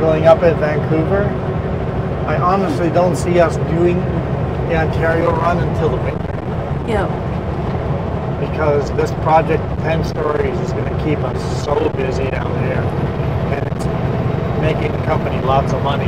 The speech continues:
Speaker 1: so they're gonna keep us here.
Speaker 2: Yeah, they're halfway done with level four, so they have to, they are doing, like,
Speaker 1: They're moving fast.
Speaker 2: they are moving fast. They'll be done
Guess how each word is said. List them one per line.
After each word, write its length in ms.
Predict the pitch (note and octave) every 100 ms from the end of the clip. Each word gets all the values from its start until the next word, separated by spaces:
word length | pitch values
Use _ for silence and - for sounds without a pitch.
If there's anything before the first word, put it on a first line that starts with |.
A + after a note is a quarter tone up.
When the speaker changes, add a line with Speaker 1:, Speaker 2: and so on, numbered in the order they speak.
| -
Speaker 1:
so 120 | - -
they're 120 | C#3
gonna 160 | F#3 - -
keep 120 | -
us 180 | - -
here. 240 | - - - - - - - - -
Speaker 2:
Yeah, 220 | C4 -
they're 140 | C4+ C4+
halfway 420 | C4+ D4 C#4 C#4
done 220 | A3 A3+ G#3 F#3
with 220 | - -
level 260 | G#3+ G#3+ F#3 -
four, 180 | G#3 F#3 F#3 -
so 120 | A3+
they 140 | - A#3
have 120 | A#3 A3+
to, 100 | - -
they 160 | A3+ A3
are 220 | G#3+ G#3 G#3
doing, 220 | A3 G#3
like, 180 | - - - - - - - - - - - - -
Speaker 1:
They're 160 | F3+ F#3+
moving 320 | F#3 E3+ D#3
fast. 360 | - - - -
Speaker 2:
they 180 | A3 A3+
are 80 | G3+
moving 280 | E3 D#3+ -
fast. 480 | F3 E3+ - - - - - - - - - - - - - - - - - - F3 E3+ - C#3+ - - - - - - - - - - - - -
They'll 120 | - B3
be 160 | A#3+
done 160 | G3 F#3+